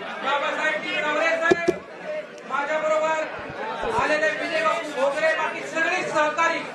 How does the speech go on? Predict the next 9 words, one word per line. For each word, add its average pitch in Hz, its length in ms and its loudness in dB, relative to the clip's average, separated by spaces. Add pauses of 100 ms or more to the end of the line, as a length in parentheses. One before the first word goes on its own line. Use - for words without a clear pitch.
(540)
कार्यकर्ते 302 680 2 (680)
व 294 80 2 (120)
आलेल्या 302 420 2
सगळ्यांचं, 320 680 0 (2250)
आमचे - 340 -2 (720)
पक्षाचे 269 540 0 (240)
ज्येष्ठ - 400 0
नेते 311 320 0 (560)
आदरणीय 302 420 2